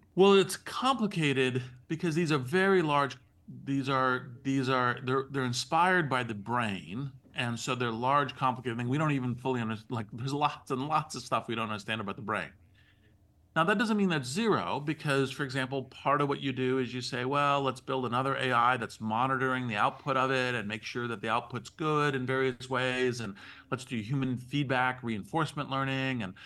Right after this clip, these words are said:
and we're learning off human documents and so forth." There's all ways of doing it. So you, so you, so you can make it very good. And, like, for example, you say, "Well,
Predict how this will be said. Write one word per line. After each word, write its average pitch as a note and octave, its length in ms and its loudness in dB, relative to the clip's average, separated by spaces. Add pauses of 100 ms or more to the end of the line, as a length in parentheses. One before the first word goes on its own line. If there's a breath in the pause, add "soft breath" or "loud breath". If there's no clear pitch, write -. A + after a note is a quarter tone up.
(220 loud breath)
and G#2+ 140 -6
we're G#2 80 -4
learning C#3 300 2
off A#2+ 200 0
human B2 300 -2
documents C3+ 640 -2
and C3 120 -6
so C3 140 -6
forth." B2+ 220 -2
There's G#2+ 160 -10
all A#2 280 -4
ways A2 220 -2
of F#2+ 80 -8
doing C3 220 0
it. F#2+ 180 -10
So C3+ 120 -2
you, B2 360 0 (560 loud breath)
so - 160 -2
you, C3 640 0 (460)
so - 160 -2
you B2 360 2
can F#3+ 460 -2
make D3 240 0
it C3+ 120 -4
very A#2 180 -2
good. D#3 260 4
And, A2+ 100 -2
like, A#2+ 140 -2
for B2+ 60 -10
example, B2+ 220 -2
you A2+ 60 -2
say, C3 140 -4
"Well, B2+ 340 2